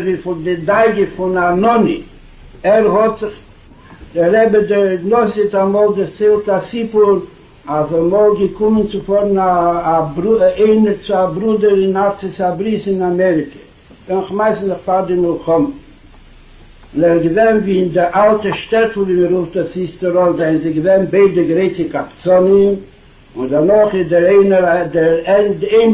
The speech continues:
ברודער, ער וועגעפארן אין ארצות הברית, און ער געווארן, ווי מען רופט, דאס דא אן, אן אלע רייטניק.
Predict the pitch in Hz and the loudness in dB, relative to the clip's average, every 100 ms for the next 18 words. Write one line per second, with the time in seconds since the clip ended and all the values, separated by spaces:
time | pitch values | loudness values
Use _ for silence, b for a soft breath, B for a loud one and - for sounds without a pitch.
0 | 190 196 170 180 175 165 202 202 196 - | 2 0 0 0 0 0 0 0 0 -4
1 | 185 175 170 165 180 190 - 170 - 156 | -2 0 0 0 0 -2 -4 -10 -6 -4
2 | 156 214 208 190 180 165 165 185 190 185 | -4 -4 -4 -4 -4 -2 -2 0 0 0
3 | 170 165 170 190 - 170 143 190 190 214 | -4 -4 -2 -4 -4 -8 -6 -2 0 2
4 | 220 208 180 185 190 185 185 180 - 277 | 0 0 0 0 0 2 0 0 -4 -10